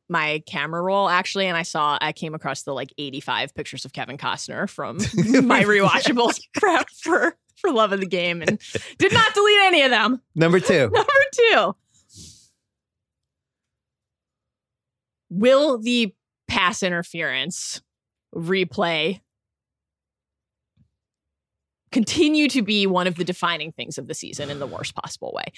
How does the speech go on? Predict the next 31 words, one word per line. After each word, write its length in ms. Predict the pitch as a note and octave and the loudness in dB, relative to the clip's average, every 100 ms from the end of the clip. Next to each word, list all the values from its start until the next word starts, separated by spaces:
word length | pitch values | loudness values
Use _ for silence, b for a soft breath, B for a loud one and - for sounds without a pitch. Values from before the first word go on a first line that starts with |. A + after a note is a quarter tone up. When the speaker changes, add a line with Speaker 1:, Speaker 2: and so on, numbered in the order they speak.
| B | B
Speaker 1:
Like, 140 | B3 | 0
it 100 | C#4 | 0
seems 200 | - F4+ | 0 0
like 100 | F#4+ | 2
we're 80 | E4+ | 2
at 100 | C#4+ | 2
the 60 | B3+ | 0
point 220 | B3+ A3 | 0 0
with 120 | G3+ | 0
it 80 | G3 | 0
where 120 | F3+ | 0
there's 160 | F3 - - | 0 0 0
absolutely 540 | F3+ - F#3+ D#3+ F3 | 0 0 -4 -4 -4
no 260 | E3+ D#3+ D#3 | 0 0 -2
chance 360 | - D3+ E3+ | -6 -8 -6
that 100 | D#3+ | -6
it 40 | D#3 | -6
gets 200 | D3+ - | -8 -10
better. 440 | - D2 G#2+ G#3 _ b b b b b b A#3 | -14 -10 -8 -8 _ b b b b b b 2
There 120 | C4+ | 4
are 80 | D#4 | 4
not 180 | F#4 | 2
a 20 | C5+ | 0
lot 360 | D5+ D5+ C5+ | 0 2 2
of 60 | - | 0
things. 400 | B3+ A3+ G#3+ F#3+ | 0 2 2 2
Speaker 2:
Basketball 440 | D#3 A3 - C#3+ | 2 2 2 4
having 220 | C3+ B2+ A#2 | 4 4 2
the 60 | |
same 220 | A#2 C#3 C3 | 2 2 2
problem. 380 | C3+ G#2 F#2+ | 2 2 -2